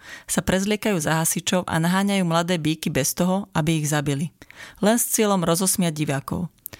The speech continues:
Podľa Jesusa Martina, generálneho riaditeľa poradného orgánu Ministerstva sociálnych práv, mnohým dievčatám a chlapcom, ktorí na koridu chodia s dospelými, však tieto predstavenia podsúvajú myšlienku, že je v poriadku robiť si žarty z inakosti.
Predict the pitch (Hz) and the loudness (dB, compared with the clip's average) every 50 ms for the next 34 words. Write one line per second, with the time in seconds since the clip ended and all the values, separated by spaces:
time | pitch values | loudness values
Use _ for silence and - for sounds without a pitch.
0 | - - - - - 180 170 175 175 - - 220 220 - 285 262 - 233 185 165 | -18 -18 -10 -4 -2 0 2 0 0 0 0 0 0 0 0 0 0 0 2 2
1 | 160 160 - - 180 170 170 165 160 175 185 196 196 196 208 208 208 208 190 175 | 0 -2 0 -2 0 0 0 0 0 2 2 2 2 2 2 2 2 0 0 0
2 | 170 170 170 175 180 - 185 170 160 - - 165 165 180 185 202 202 208 - - | 0 0 -2 -2 -2 0 0 0 0 0 0 2 2 2 2 2 0 0 0 0
3 | 165 170 165 170 165 165 165 165 160 165 175 - - - 175 170 - 170 165 - | 0 0 0 0 0 0 0 0 0 0 -2 -2 -2 -2 -4 -2 -2 -2 -2 -2
4 | 160 160 - - 160 160 156 151 - - - 147 143 147 170 190 - - - - | -2 -2 0 0 0 0 -2 -2 -4 -2 -2 -2 0 0 -2 -4 -6 -10 -18 -18
5 | - - - - 196 214 233 254 226 180 170 175 180 190 - - 226 - 208 185 | -18 -16 -2 0 2 4 4 4 2 2 0 0 0 0 -2 -2 0 0 0 0
6 | 170 170 - 160 156 - - - 175 175 175 - - 165 165 160 160 160 - - | 0 0 0 -2 -2 0 0 -2 -2 -2 0 0 0 0 0 0 -2 -2 0 0
7 | 180 180 190 180 190 - - 180 165 165 156 165 - - 143 - - - 160 160 | 0 0 0 -2 -4 -2 -2 -2 0 0 -2 -2 0 0 -2 -2 0 0 0 0
8 | 160 160 165 175 180 185 - - - - - - - - 165 - - 208 240 - | 0 0 0 0 -2 -2 -4 -10 -20 -20 -8 -2 -2 -2 -2 2 0 0 2 2
9 | 254 - - 165 165 - - - 208 190 202 196 190 185 - - 170 170 - 208 | 0 0 2 0 0 0 0 0 0 2 2 0 0 -2 0 -2 0 0 0 0
10 | 190 196 196 190 175 151 151 - - - 165 160 165 - - 175 180 - - _ | 0 2 2 2 0 0 0 0 0 0 0 -2 -2 -2 0 -2 -2 -2 -4 _
11 | _ - - - - - 165 160 160 - - - 175 180 202 208 - - - 170 | _ -20 -8 -4 0 0 2 2 0 -2 0 0 2 2 2 0 -2 0 0 0
12 | 151 151 160 170 - - 160 151 147 143 - - 156 151 160 143 143 143 - - | 2 2 0 -2 -2 -2 -2 0 0 -2 -2 -2 -4 -2 -2 -2 -2 -4 -6 -4
13 | 156 - - - 165 | -6 -6 -6 -4 -6